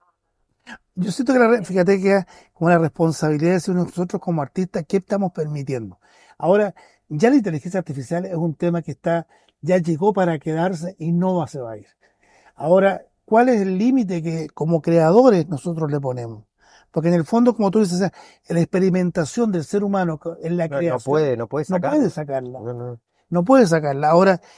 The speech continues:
Speaker 1: sentir que decir, "Oye, ah, píntame, hazme algo", está bien, yo lo encuentro lindo.
Speaker 3: Usarlo como un
Speaker 1: Como un, como un elemento.
Speaker 3: disparador para luego llegar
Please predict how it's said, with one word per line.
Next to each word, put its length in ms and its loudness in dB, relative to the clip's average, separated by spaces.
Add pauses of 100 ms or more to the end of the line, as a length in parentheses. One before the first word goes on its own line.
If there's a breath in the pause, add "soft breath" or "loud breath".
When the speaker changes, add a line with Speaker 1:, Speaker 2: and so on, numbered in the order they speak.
(120)
Speaker 1:
sentir 500 0
que 120 -2
decir, 220 0
"Oye, 380 0
ah, 240 0
píntame, 600 0
hazme 320 0
algo", 340 0 (280 soft breath)
está 160 -2
bien, 360 2 (240)
yo 220 -2
lo 60 2
encuentro 280 -4
lindo. 220 -2
Speaker 3:
Usarlo 320 -2
como 180 -6
un 160 -10
Speaker 1:
Como 280 -4
un, 120 -4
como 160 -6
un 80 -2
elemento. 260 -2 (120)
Speaker 3:
disparador 480 0
para 240 -2
luego 360 -4
llegar 440 -6